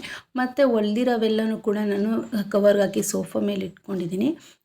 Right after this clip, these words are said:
ಹಾಗೆ ಮುಖ್ಯವಾಗಿ ಅಂತಂದ್ರೆ ನಾವು ದಾರಗಳು ಎಲ್ಲೆಲ್ಲೋ ಇಡ್ತಾ ಇರ್ತೀವಿ, ಆ ಥರ ಎಲ್ಲೆಲ್ಲ ಇಡೋಕ್ ಹೋಗ್ಬಾರ್ದು. ನೀಟಾಗಿ ಅವನು ಕೂಡ ಒಂದು ಡಬ್ಬದಲ್ಲಿ ಪೋಣಿಸ್ಕೊಳ್ಳಿ. ಮತ್ತೆ ಲೇಸು ಕೂಡ ಒಂದ್ ಡಬ್ಬದಲ್ಲಿ ಹಾಕಿಡಿ. ಪ್ರತಿಯೊಂದು ಸೂಜಿ ಆಗಿರ್ಬೋದು,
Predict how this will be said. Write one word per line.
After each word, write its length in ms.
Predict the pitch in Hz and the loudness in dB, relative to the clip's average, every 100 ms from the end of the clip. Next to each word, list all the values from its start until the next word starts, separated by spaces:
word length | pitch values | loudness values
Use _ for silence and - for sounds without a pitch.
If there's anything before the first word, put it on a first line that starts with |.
| - | -2
ಹಾಗೆ 280 | 226 247 269 | 0 2 4
ಮುಖ್ಯವಾಗಿ 600 | 226 - - 254 226 208 | 2 0 -2 0 0 0
ಅಂತಂದ್ರೆ 340 | 214 202 208 220 | 0 0 2 2
ನಾವು 200 | 226 220 | 2 2
ದಾರಗಳು 500 | 208 196 226 240 233 | 0 0 2 4 4
ಎಲ್ಲೆಲ್ಲೋ 420 | 202 196 214 226 214 | 4 4 4 4 4
ಇಡ್ತಾ 260 | 196 208 | 2 0
ಇರ್ತೀವಿ, 340 | 196 196 208 214 | 0 2 2 2
ಆ 140 | 202 | 2
ಥರ 160 | 202 208 | 0 0
ಎಲ್ಲೆಲ್ಲ 360 | 190 202 220 | 2 4 4
ಇಡೋಕ್ 300 | 214 208 208 | 4 2 0
ಹೋಗ್ಬಾರ್ದು. 300 | 185 196 233 | -4 -4 2
ನೀಟಾಗಿ 480 | 226 247 269 269 220 | 6 6 6 4 4
ಅವನು 300 | 196 202 226 | 2 2 0
ಕೂಡ 160 | 226 208 | 2 2
ಒಂದು 240 | 208 202 185 | 4 2 2
ಡಬ್ಬದಲ್ಲಿ 520 | 190 175 196 190 190 | 2 2 2 2 0
ಪೋಣಿಸ್ಕೊಳ್ಳಿ. 680 | 190 190 196 - 185 214 320 - - - - | 0 -2 -2 -2 -2 -2 -2 -4 -8 -10 -10
ಮತ್ತೆ 240 | 233 262 | -4 0
ಲೇಸು 360 | 240 226 226 254 | 4 4 4 2
ಕೂಡ 200 | 247 233 226 | 4 4 4
ಒಂದ್ 180 | 214 208 | 4 2
ಡಬ್ಬದಲ್ಲಿ 460 | 190 196 208 208 | 2 2 2 2
ಹಾಕಿಡಿ. 480 | 196 - - 175 196 285 - - _ - | 2 -2 -4 -2 0 0 -4 -20 _ -4
ಪ್ರತಿಯೊಂದು 440 | 247 262 240 226 | -2 4 4 4
ಸೂಜಿ 380 | 220 233 233 226 | 4 2 2 4
ಆಗಿರ್ಬೋದು, 460 | 214 202 202 202 | 4 4 2 4